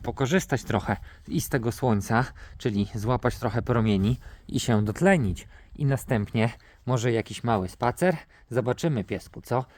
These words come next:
Ale na szybko ogarnąć w środku, no i przebrać się, bo jednak mokro.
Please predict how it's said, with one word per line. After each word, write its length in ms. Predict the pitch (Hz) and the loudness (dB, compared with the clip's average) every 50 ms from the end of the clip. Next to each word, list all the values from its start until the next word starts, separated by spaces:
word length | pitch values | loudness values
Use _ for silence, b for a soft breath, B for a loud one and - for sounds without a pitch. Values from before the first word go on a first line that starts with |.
| b b | b b
Ale 260 | b - 127 120 113 | b 2 2 2 4
na 120 | 104 104 101 | 2 0 0
szybko 440 | - - 180 143 - - 123 104 - b b b b | 0 -2 -4 -4 -2 -4 -4 -4 -4 b b b b
ogarnąć 640 | - - 151 143 170 175 160 151 151 135 123 - - - 123 131 | -2 0 2 2 2 2 2 0 -2 -4 -4 -6 -8 -10 -10 -10
w 100 | - - | -10 -8
środku, 460 | - 165 180 170 - - - 131 113 - - - | -4 -2 -2 -2 -2 -2 -2 -2 -2 -2 -4 -4
no 120 | 175 208 | -2 0
i 100 | 175 127 | 0 0
przebrać 480 | 95 - - 117 110 101 101 101 95 - | -2 0 0 2 2 2 2 -2 -2 -2
się, 240 | - - 92 85 78 - b b _ | -6 -10 -10 -10 -10 -12 b b _
bo 100 | 117 117 | 0 2
jednak 360 | 113 113 95 95 95 92 - | 2 2 2 0 -2 -4 -2
mokro. 540 | 104 95 92 92 - 117 104 87 82 71 73 | 0 -2 -2 -2 -2 -2 -2 -2 -2 -4 -10